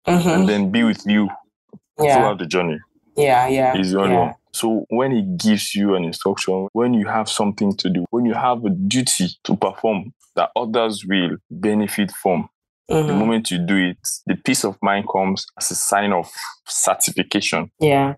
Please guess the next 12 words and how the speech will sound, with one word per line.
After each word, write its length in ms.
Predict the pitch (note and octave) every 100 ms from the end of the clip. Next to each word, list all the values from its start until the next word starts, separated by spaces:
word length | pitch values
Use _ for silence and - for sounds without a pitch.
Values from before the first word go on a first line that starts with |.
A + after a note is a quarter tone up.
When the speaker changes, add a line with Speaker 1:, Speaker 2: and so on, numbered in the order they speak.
| -
Speaker 2:
or 120 | F2
as 120 | F2+ -
a 40 |
sign 260 | - A2 G#2
of 120 | - -
acceptance. 960 | - - - A2 - F#2+ D2+ - - -
Well 240 | G2+ G2+
done. 280 | F#2 E2+ F2+ _ _ _ _ -
Speaker 1:
Yeah. 240 | D#3 D3+ F#2
Speaker 2:
I'm 160 | F2+
with 180 | F2+ -
you. 160 | F2+